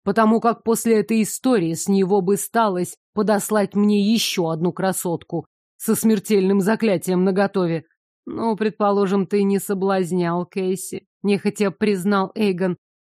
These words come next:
«Но согласись, поступил все-таки не очень хорошо, отказавшись признать ее будущего ребенка». «Не соглашусь».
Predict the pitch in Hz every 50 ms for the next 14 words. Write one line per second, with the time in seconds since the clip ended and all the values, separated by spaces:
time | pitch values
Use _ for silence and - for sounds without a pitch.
0 | _ - 226 247 254 - 247 214 247 240 226 220 - - - 160 147 - - -
1 | 220 226 - - 285 277 - 320 339 320 311 - 302 269 - 277 240 - 262 247
2 | 220 214 247 294 - 311 294 - - 190 180 180 170 - - 165 156 151 151 _
3 | - 185 190 - - 202 196 190 180 196 190 175 - - 196 165 - 180 196 185
4 | 170 190 208 226 220 - 208 190 180 180 165 156 190 175 196 185 - - 202 190
5 | 202 214 214 185 185 175 165 156 - 165 147 - _ _ _ _ _ _ _ _
6 | _ _ _ _ - 170 170 175 175 160 - 190 190 185 185 190 196 196 - -
7 | - 156 147 - - -